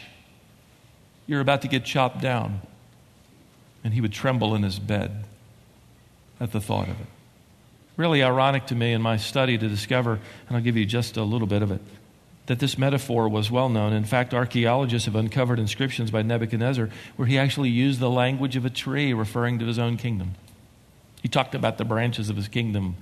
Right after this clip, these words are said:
giving shelter. I mean, this is right out of his own journal. He knew. He knew. That's why he was so troubled. Reynold Showers, in his wonderful little commentary, I'm trying to get him here for the summer series. He works for Friends of Israel, great expositor. He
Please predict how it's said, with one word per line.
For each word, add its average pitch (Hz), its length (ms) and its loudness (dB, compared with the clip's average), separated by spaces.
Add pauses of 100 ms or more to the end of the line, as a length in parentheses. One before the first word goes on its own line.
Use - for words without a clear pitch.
(260)
giving 110 220 0
shelter. 104 840 -2 (1000)
I - 40 -4
mean, 123 100 0
this 143 160 -4
is 117 100 0
right 123 220 2
out 120 160 4
of 107 60 2
his 120 200 0
own 117 220 0
journal. 110 340 -4 (720)
He 139 160 0
knew. 113 420 -2 (360)
He - 140 -6
knew. 101 320 -2 (960)
That's - 120 -14
why 123 80 2
he 113 40 4
was 104 100 0
so 101 140 0
troubled. 101 380 -4 (1160)
Reynold 143 280 2
Showers, 156 500 6
in 127 100 4
his 120 160 2
wonderful 143 300 2
little 123 160 2
commentary, 139 440 4
I'm 104 60 -2
trying 147 240 -2
to 110 40 2
get 117 120 2
him 104 80 2
here 123 180 2
for 107 120 -4
the 95 60 -4
summer 123 340 0
series. 143 360 2
He 110 60 0
works 117 160 -2
for 113 140 -6
Friends 120 300 0
of 107 100 2
Israel, 113 340 0
great 113 280 0
expositor. 113 600 0
He 113 180 2